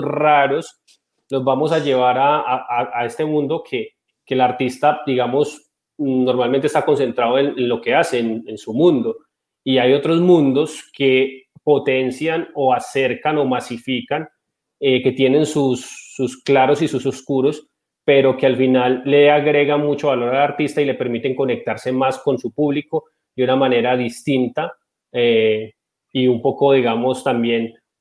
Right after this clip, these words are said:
eh, que, que lleva a este arte a, a explorar nuevas formas de, de, de encontrarse con él.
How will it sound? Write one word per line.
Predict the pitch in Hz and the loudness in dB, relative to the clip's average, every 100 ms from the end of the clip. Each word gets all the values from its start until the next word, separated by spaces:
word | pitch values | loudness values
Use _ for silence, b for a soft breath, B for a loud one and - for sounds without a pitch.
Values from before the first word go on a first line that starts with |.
| - | -16
eh, | - 135 135 135 135 127 131 | -6 -2 -2 0 -2 -4 -2
que, | 143 143 | -2 -2
que | - 143 | -2 0
lleva | 135 135 147 151 | 4 6 6 6
a | 131 | 4
este | 123 - 147 | 2 2 2
arte | 139 131 147 | 2 2 2
a, | 135 120 113 - _ _ | 2 0 -4 -8 _ _
a | - | -6
explorar | 127 131 123 120 | -6 -2 -2 0
nuevas | 120 131 131 | 0 0 0
formas | 131 135 135 127 | 2 2 2 0
de, | 117 113 | 0 -2
de, | 117 110 110 | -4 -4 -4
de | 120 | -6
encontrarse | 120 117 127 110 - | -4 -2 -2 -4 -6
con | 127 151 | -2 0
él. | 160 - | 0 -4